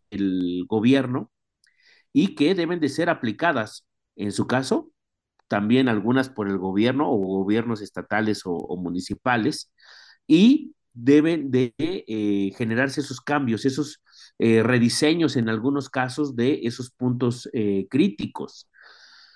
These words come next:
Hablemos también de esas normas, eh, eh, la aplicabilidad de esas normas de descanso, de,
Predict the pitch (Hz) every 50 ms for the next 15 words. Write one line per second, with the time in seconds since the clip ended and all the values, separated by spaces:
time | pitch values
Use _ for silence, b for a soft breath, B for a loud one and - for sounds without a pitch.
0 | B B _ _ _ _ - 117 135 127 127 135 160 190 202 190 - 180 151 135
1 | 131 151 175 185 175 185 175 156 135 117 110 101 98 101 - - 143 151 - 185
2 | 165 147 131 127 127 127 139 160 196 214 202 185 175 147 143 147 151 156 151 -
3 | - - 104 117 113 104 _ _ _ _ 117 113 107 110 110 113 117 120 117 120
4 | 120 113 113 117 110 117 117 131 143 147 143 151 147 - 139 120 117 113 117 135
5 | 151 160 151 - _ _ _ _ _ _ - - 110 104 113 107 - - 143 139
6 | 147 175 180 156 - - 147 135 135 135 135 135 117 107 107 101 101